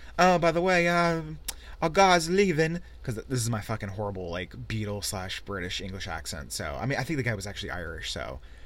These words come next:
I'm just really fucking over this guy, so my apologies in advance. But he's like, "Yeah, this our guy leaving his garage." And I'm like, "His fucking garage? What?"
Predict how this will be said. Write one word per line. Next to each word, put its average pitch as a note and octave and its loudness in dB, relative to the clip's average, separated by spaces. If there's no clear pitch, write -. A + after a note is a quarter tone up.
I'm F2+ -4
just F2+ -8
really E2 -6
fucking D#2+ -10
over F2 -6
this D#2+ -6
guy, D2+ -8
so F2+ -6
my D#2+ -6
apologies E2+ -8
in D#2+ -10
advance. E2 -8
But E2+ -4
he's C#3+ -2
like, F3 6
"Yeah, A#3 6
this G#3+ 2
our G#3+ 6
guy A3 6
leaving G#3 2
his G3 2
garage." G#3 4
And E3 -4
I'm D3+ -8
like, D#3 -4
"His A#2+ -6
fucking G3 -2
garage? C3+ 0
What?" D3 -2